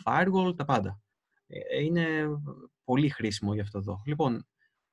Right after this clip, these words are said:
να σταματήσω το share αυτό και να συνεχίσουμε το share, ε, της, ε, παρουσίασης.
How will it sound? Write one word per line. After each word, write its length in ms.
να 140
σταματήσω 440
το 80
share 200
αυτό 360
και 120
να 60
συνεχίσουμε 640
το 120
share, 280
ε, 200
της, 360
ε, 400
παρουσίασης. 960